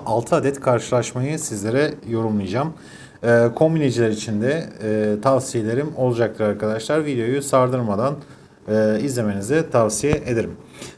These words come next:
Tabii ki analiz bölümünü. Ee, yeni katılan, ilk defa izleyen arkadaşım merhaba. Biz burada ne yapıyoruz? Ee, rolling ile kasalarımızı günlük iki katına kadar ulaştırıp, e,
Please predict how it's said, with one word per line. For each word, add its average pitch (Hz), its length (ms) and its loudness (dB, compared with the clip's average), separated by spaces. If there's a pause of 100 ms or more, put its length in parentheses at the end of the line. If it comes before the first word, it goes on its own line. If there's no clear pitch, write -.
Tabii 107 160 0
ki 117 200 0 (100)
analiz 110 420 2
bölümünü. 104 420 0 (480)
Ee, 113 80 0 (540)
yeni 143 280 0
katılan, 151 420 2 (180)
ilk 135 180 -10
defa 131 280 2
izleyen 113 240 -2
arkadaşım 110 600 -4
merhaba. 135 540 2
Biz 131 160 -8
burada 143 180 0
ne 143 60 0
yapıyoruz? 139 680 -2
Ee, 123 60 0 (340)
rolling 165 360 4
ile 135 160 0
kasalarımızı 139 640 -2
günlük 135 400 -4
iki 156 200 -6
katına 110 340 -2
kadar 101 240 -2
ulaştırıp, 135 680 2 (520)
e, 120 480 4